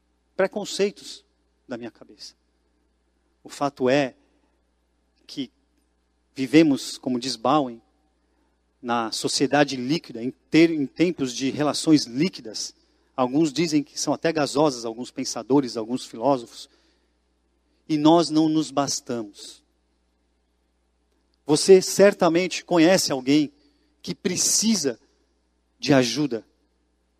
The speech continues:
de tratamento. Temos psicólogas aqui na igreja. Eu bato um papo de vez em quando com a Nilceia, com a Cris. E ela fala, "M V", ela, ela sempre me alerta, "M V, vai se cuidar, M V, na igreja tem muita gente que precisa de ajuda."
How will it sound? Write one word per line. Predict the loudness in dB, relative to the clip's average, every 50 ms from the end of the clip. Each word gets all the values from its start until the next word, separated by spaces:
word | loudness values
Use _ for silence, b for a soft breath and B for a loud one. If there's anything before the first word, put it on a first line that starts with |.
| _ _
de | -16 -16 -6
tratamento. | 0 0 2 4 4 2 2 2 0 -2 -4 -10 -18 -8
Temos | _ 0 0 0 0
psicólogas | -2 -2 -2 -2 -4 2 _ 10 10 10 10 8 6 4
aqui | 4 0 0 0
na | 0 0
igreja. | 0 2 4 4 4 4 4 0 -2
Eu | -4 -2
bato | -2 -2 -4 -4 -4 -6
um | -12
papo | -2 2 2 2 2 0
de | 0
vez | 0 0 2 2
em | -2
quando | 0 0 -2 -2 -2
com | -2
a | -2
Nilceia, | -2 -2 -2 -2 -2 0 0 0 -2 b b b b b
com | _ -4
a | -4
Cris. | -4 _ -6 -6 -4 -4 -4 -6 -6 -6 -8 -10 _ _ _ _ _ _ _ _ _ _ _ _
E | _ -2
ela | -2 -2
fala, | -4 -4 -6 -4 -4 -4
"M | -4 -6
V", | -6 -8 -6 -2 0 2 4 2 2 0 -2 _ _ _
ela, | -10 -8 -8 -8 -10
ela | -8 -8 -6
sempre | -4 -4 -2 -2 2
me | 2
alerta, | 2 2 2 -2 -4 -2 -2
"M | 0 0 0
V, | -2 0 2 4 6 6 6 6 4 2 b b b b b b b b b b _ _ _ _ _ _ _ _ _ _ _ _ _
vai | -4 -4 -4
se | -4 -8
cuidar, | -4 -4 -2 4 6 8 8 8 8 6 4
M | 2 2 2
V, | -2 2 4 4 6
na | 8 6
igreja | 6 8 6 6 6 4
tem | 0 0 0
muita | 0 2 2 2 2 4 2 4
gente | 6 6 4 4
que | 2
precisa | -2 0 0 6
de | 6
ajuda." | 6 6 6 4 6 6 8 8 6 4 2 0